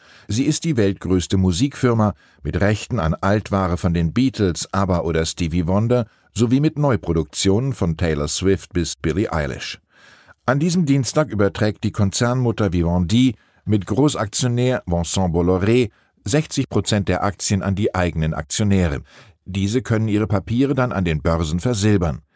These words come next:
Die Marktbewertung beträgt mindestens dreiunddreißig Milliarden Euro.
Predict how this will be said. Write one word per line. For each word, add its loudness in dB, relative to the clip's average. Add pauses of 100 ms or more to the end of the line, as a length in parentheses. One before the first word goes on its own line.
(340)
Die 0
Marktbewertung 0
beträgt -2
mindestens 0
dreiunddreißig 0
Milliarden 0
Euro. 0